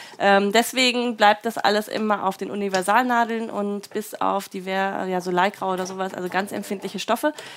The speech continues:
hab ich da auch ehrlich gesagt noch keine schlechten Erfahrungen gemacht. Man sollte nicht unbedingt die allerdickste Nadel für den allerfeinsten Stoff nehmen. Das ist das Einzige, worauf ich so ein bisschen achte.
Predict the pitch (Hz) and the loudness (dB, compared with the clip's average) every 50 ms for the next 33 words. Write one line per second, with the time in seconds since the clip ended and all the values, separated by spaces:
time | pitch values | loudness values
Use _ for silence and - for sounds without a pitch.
0 | - - - - - 214 214 226 240 - 233 190 - 196 208 - - 208 220 - | -18 -16 -8 0 4 4 4 4 4 2 4 4 4 4 4 2 0 0 0 -2
1 | 226 208 214 214 220 208 - - 208 208 214 - - 202 202 - 175 190 - - | 0 -2 0 0 0 -2 0 0 0 0 0 -2 -4 -4 -4 -4 -8 -6 -2 0
2 | 196 190 190 185 180 180 185 175 180 - 190 185 190 202 214 233 233 247 233 233 | 2 2 2 2 -2 -4 -4 -4 -6 -4 -6 -4 0 0 0 0 0 -2 -2 -2
3 | 285 285 - - - - 269 269 254 240 247 247 233 247 - 226 247 247 226 254 | -2 -2 -4 -6 -4 0 2 2 2 2 2 0 2 2 4 6 6 4 4 2
4 | 240 - - - 247 247 233 233 233 233 233 226 - 226 214 220 196 202 202 202 | -4 -6 -4 -4 0 2 4 4 4 2 0 -4 -4 -4 -4 -2 0 2 2 2
5 | - 226 233 233 233 - - 214 - - 247 269 - 277 269 269 277 277 262 - | 2 2 2 0 0 -6 -8 -6 -2 0 0 0 0 0 0 0 0 0 0 0
6 | 214 220 - - 208 - 208 202 - 202 208 220 214 220 202 202 190 196 202 208 | -2 -2 -2 -6 -10 -10 -8 -6 -4 -4 -4 -4 -6 -8 -8 -4 2 2 2 2
7 | 202 - - 208 202 202 - - 196 - - 233 - - 233 | 2 -2 -8 -8 -8 -6 -6 -4 0 2 2 2 2 -2 -4